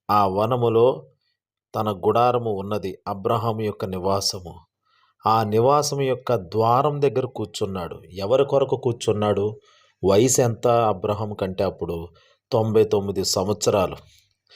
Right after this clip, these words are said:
ఆ వయసులో అబ్రహాము ఈ-, అది ఎండవేళ.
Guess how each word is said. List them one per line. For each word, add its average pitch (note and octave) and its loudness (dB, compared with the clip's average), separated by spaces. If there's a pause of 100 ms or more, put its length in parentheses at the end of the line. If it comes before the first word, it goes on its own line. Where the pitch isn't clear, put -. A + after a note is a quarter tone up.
(300)
ఆ G2+ 4
వయసులో B2 4
అబ్రహాము A2+ -2 (520)
ఈ-, F#2 -8 (100)
అది A2+ -2
ఎండవేళ. A2+ 2